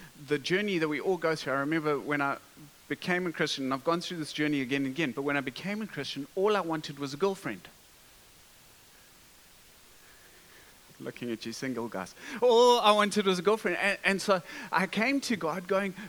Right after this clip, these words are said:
"God, give me a girlfriend, give me a girlfriend. Every single week, give me a girlfriend." And, and no girlfriend, even though the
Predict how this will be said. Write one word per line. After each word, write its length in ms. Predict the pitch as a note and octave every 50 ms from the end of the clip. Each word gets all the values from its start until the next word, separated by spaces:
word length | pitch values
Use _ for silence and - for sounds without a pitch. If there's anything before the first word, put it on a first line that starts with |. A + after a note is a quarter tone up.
| - -
"God, 340 | - A#3 F#3+ G#3+ G#3 F3+ E3
give 160 | - A#3 A3+
me 140 | A#3+ A#3+ A#3
a 40 | A3
girlfriend, 400 | G#3 A3 G#3+ G#3 - A3 G#3+ G3+
give 120 | A3+ G#3+
me 80 | G#3+ G#3+
a 40 |
girlfriend. 380 | G3 G#3 G#3 G3 - G#3+ G#3 F#3+
Every 180 | F#3+ G3+ G#3 G#3+
single 280 | - - A3 G3+ G3+
week, 180 | G3 G3 F#3+ F#3
give 140 | - G3+ G3+
me 80 | G3
a 20 | F#3
girlfriend." 360 | F#3+ F#3 F3 - F#3+ F#3 F3 - - - G#3+ F3+
And, 240 | - F3 F3 E3+ - -
and 180 | F#3 F3+ E3 E3+
no 160 | E3+ E3 E3
girlfriend, 460 | E3 F#3 F#3+ G3 - - B2 A2+ G#2 -
even 300 | - F3 F3 F3+ F3+ E3 - - - - - - - -
though 100 | D#3+ E3
the 140 | E3 D#3+